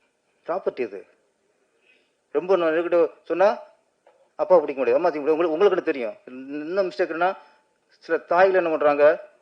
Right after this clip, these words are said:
"உங்க அப்பன் கூடலாம் வேற ஒண்ணும் குடும்பம் நடத்த முடியாது, நான் தான் நடத்துவேன்." பெருமை, பெருமை பேசி, பெருமை பேசியே அப்பனை, அஹ், மட்டம் தட்டிடுறது. இவருக்குலாம் எப்படி வாழ முடியும்? இவருக்கு ஒண்ணுமே தெரியாது. அவர் ஜட்ஜா இருப்பாரு,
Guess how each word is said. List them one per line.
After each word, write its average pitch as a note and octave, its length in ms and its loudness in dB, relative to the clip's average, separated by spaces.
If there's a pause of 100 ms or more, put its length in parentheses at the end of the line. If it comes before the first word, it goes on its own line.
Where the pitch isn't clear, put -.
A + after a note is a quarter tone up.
(440)
"உங்க D3 160 2
அப்பன் E3 240 2
கூடலாம் E3 260 2
வேற D3 160 6
ஒண்ணும் C#3+ 220 -2
குடும்பம் C#3+ 160 -6
நடத்த C#3+ 200 -2
முடியாது, B2 300 0
நான் B2+ 200 0
தான் C3 100 0
நடத்துவேன்." A#2 380 -4
பெருமை, G3+ 300 6 (260)
பெருமை G#3+ 280 2
பேசி, F#3 220 0
பெருமை E3+ 220 -2
பேசியே G3+ 260 2 (220)
அப்பனை, F3 520 4 (220)
அஹ், D3+ 200 2
மட்டம் D3 240 0
தட்டிடுறது. G#2+ 400 -4 (880)
இவருக்குலாம் E3+ 420 6
எப்படி D3+ 180 2
வாழ C#3 260 6
முடியும்? B2+ 400 -6 (840)
இவருக்கு D3+ 240 0
ஒண்ணுமே F#3 220 8
தெரியாது. C#3 460 6 (680)
அவர் C3 160 -2
ஜட்ஜா C3+ 300 6
இருப்பாரு, C3+ 360 4